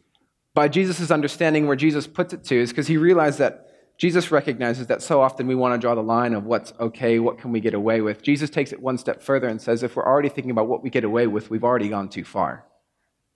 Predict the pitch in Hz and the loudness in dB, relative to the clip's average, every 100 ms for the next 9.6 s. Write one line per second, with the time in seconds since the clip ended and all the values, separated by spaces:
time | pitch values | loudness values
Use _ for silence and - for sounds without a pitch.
0 | _ _ _ _ 151 - - 190 196 196 | _ _ _ _ -2 -2 0 4 6 6
1 | 196 156 165 139 151 147 139 139 - - | 4 0 -2 0 2 2 0 -2 -14 -2
2 | 165 160 - 117 113 110 - 127 120 135 | -2 -2 -2 -2 0 -4 -2 -4 0 -4
3 | - 175 175 165 156 147 143 139 123 139 | 2 4 4 4 2 2 0 -4 4 4
4 | 160 156 156 131 120 117 - 127 123 113 | 4 0 -4 2 4 4 2 0 -2 -2
5 | - - 135 139 - - - 123 120 - | -10 -2 -2 0 -2 -4 -6 -8 -10 -6
6 | 139 147 127 123 127 131 123 101 - 82 | -2 0 0 0 0 0 -2 -4 -4 -10
7 | 73 107 - _ _ _ _ _ 151 170 | -12 -14 -16 _ _ _ _ _ 4 4
8 | 107 127 147 151 135 123 110 104 _ _ | 2 0 2 4 2 2 -2 -6 _ _
9 | _ _ 104 107 85 - | _ _ -6 -4 -6 -14